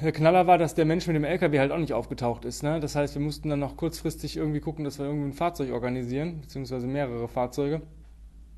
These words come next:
Und sowas finde ich arschig. Also, ähm, Ehrlichkeit ist so eine Sache. Selbst wenn man sagt, „Hör mal, am Tag vorher,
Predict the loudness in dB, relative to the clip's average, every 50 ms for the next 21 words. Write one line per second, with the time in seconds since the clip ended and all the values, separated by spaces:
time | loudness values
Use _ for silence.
0 | -20 -20 -20 -20 -20 -20 -20 -20 -20 -16 -12 -8 -2 0 2 2 2 2 2 0
1 | 0 0 -4 -6 -6 -6 -6 -6 -8 -10 -10 -10 -6 -4 -4 -2 -4 -4 -6 -6
2 | -4 -2 0 0 0 -2 -6 -8 -12 -16 -20 -20 -20 -20 -20 -20 -12 -4 0 2
3 | 4 4 2 2 2 2 2 2 2 0 -2 0 0 2 2 2 2 2 2 2
4 | 2 2 2 2 0 2 2 2 0 0 0 2 2 2 2 0 -6 -16 -20 -20
5 | -20 -12 -6 -4 -2 -2 0 -2 0 2 4 4 6 6 4 2 0